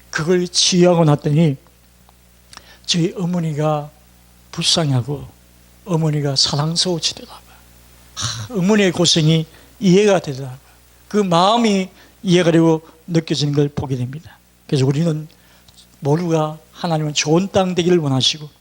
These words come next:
삼십 배, 육십 배, 백 배의 결실을 맺기를 원하시고 진정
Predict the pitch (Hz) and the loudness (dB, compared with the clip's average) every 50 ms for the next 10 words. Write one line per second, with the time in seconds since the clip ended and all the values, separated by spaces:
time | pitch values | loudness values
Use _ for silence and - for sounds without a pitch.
0 | _ _ _ _ - _ _ - - - - - - - 180 165 165 - - - | _ _ _ _ -20 _ _ -20 -20 -14 -6 -4 -2 -2 0 -2 -4 -6 -8 -6
1 | - 165 151 156 160 170 156 165 - - - - - 165 151 156 151 - - 180 | -4 -4 -4 -4 -6 -8 -10 -6 -6 -6 -6 -4 -6 -6 -6 -6 -6 -2 -2 -2
2 | 180 - - 214 202 - - 208 214 190 - 190 220 208 190 196 180 170 - 202 | -2 -2 -2 -2 -2 0 0 0 0 0 2 2 0 0 0 0 -2 -2 0 0
3 | 175 147 147 143 143 139 - - 151 135 143 139 127 _ _ _ _ _ _ _ | 0 0 0 0 0 0 0 -2 -4 -6 -14 -16 -16 _ _ _ _ _ _ _
4 | _ _ _ _ _ _ _ _ _ _ _ _ _ _ _ _ - - - 160 | _ _ _ _ _ _ _ _ _ _ _ _ _ _ _ _ -12 -10 -8 -8
5 | 143 139 147 143 139 143 | -6 -6 -8 -8 -8 -10